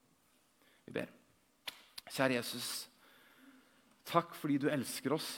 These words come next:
og takk fordi du ønsker relasjon til oss, også på mine aller mørkeste dager, eh, hvor jeg ikke får ting til, hvor jeg sikkert tenker ting jeg ikke burde tenke.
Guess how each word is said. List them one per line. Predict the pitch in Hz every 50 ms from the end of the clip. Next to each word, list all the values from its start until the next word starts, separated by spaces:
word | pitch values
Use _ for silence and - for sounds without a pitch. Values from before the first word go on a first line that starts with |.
| -
og | - -
takk | - 139 - -
fordi | - 151 135 135 131 113
du | 127 139 -
ønsker | - 147 117 104 - - - - - - 151 156 139 - 120 117
relasjon | 117 120 123 - - - - 139 139 139 151 175 160 - - -
til | 131 117 123
oss, | 143 143 - - - - - - - -
også | 131 - - - - 151
på | 131 147 147
mine | 123 110 110 123 143 151 147 - - - - - - - - _ - _ _ _ 131
aller | 127 120 123 135 156 175
mørkeste | 180 175 165 123 98 - - - - 117 - - 156 156
dager, | 147 117 104 107 143 196 202 - - - - - - - - _ _ _ _ _ _ _ _ _ _ _ _ _ _ _ _ _ _ _ _ _ - -
eh, | - - - - - - - - - - - - - - _ _ _ _ _ _ _ _ _ _ _ _ _
hvor | - 139
jeg | 139 135 -
ikke | - 143
får | - - 127 127 - -
ting | - 143 127 147 151 - - -
til, | 156 - - - - - - - _ _ _ - _ _ _ _ _ _
hvor | 113 120
jeg | 123 123
sikkert | - - 151 - 160 151 -
tenker | - - 131 117 - 139 131
ting | - 120 117 101
jeg | - -
ikke | - - 120 123
burde | 123 127 127
tenke. | - 147 123 101 - - - -